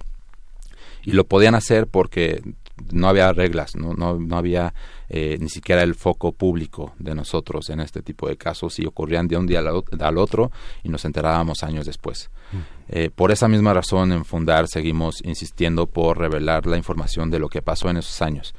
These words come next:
Speaker 1: Tenemos ahora mismo un juicio que está pu-, a punto de, de concluir, esperamos, porque ya llevamos tres años con él, pero, este, estamos, eh, seguros de que concluirá pronto, en donde, eh,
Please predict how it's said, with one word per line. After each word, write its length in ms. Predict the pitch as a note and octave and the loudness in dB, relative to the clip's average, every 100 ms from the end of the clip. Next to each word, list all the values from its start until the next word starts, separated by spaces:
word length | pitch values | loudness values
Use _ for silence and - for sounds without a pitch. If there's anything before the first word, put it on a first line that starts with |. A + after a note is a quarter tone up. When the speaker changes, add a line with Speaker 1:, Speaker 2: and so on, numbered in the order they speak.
| - - - | -2 4 6
Speaker 1:
Tenemos 400 | E2 E2 E2 E2 | 6 6 4 2
ahora 200 | E2 D#2+ | 2 2
mismo 260 | D#2+ D#2 E2 | 0 -2 -2
un 80 | |
juicio 420 | D#2 G#2 G2 G2+ - - - - - - - - | 0 0 2 2 0 -8 -14 -14 -14 -14 -12 -6
que 80 | F#2 | -4
está 180 | - E2 | -2 -2
pu-, 180 | - | -4
a 180 | E2 D2+ | -4 -4
punto 320 | - E2 D2+ | -4 -6 -4
de, 220 | D#2 D2 - | -4 -4 -4
de 120 | D2 | -4
concluir, 460 | D2+ D2 D2+ F2 - | -4 -4 -2 0 -2
esperamos, 480 | - C#2+ C#2+ E2 F2+ | -6 -6 -2 -2 -2
porque 320 | - D2+ D2 - | -2 -2 -4 -6
ya 160 | D2+ | -4
llevamos 260 | D2+ D2 C#2 | -2 -2 -4
tres 220 | D#2 D2 | -6 -4
años 180 | E2 D#2+ | -4 -6
con 180 | - D#2 | -6 -8
él, 140 | D#2 - - - - | -8 -10 -18 -16 0
pero, 320 | D#2+ D2+ C#2+ | 2 2 0
este, 460 | - - C#2+ D2 | -4 -6 -4 -4
estamos, 480 | - - D#2 D#2 - - - - - | -4 -4 -2 -2 -6 -14 -18 -16 -6
eh, 420 | D2+ D2 D2 C#2+ | -2 -2 -2 -6
seguros 420 | - D2 D#2+ D#2+ | -6 -2 0 0
de 80 | D2 | -2
que 320 | D2+ D2+ D2 | -2 0 0
concluirá 480 | - D#2 D#2 D#2 D#2+ | -2 -4 -2 0 0
pronto, 400 | - G2 F#2 A2 - - - - - | 2 0 0 -2 -4 -14 -14 -14 -6
en 180 | F2+ F#2+ | 0 4
donde, 400 | G2+ F#2+ F#2+ A2+ | 4 4 4 4
eh, 180 | F#2 E2+ | 2 -2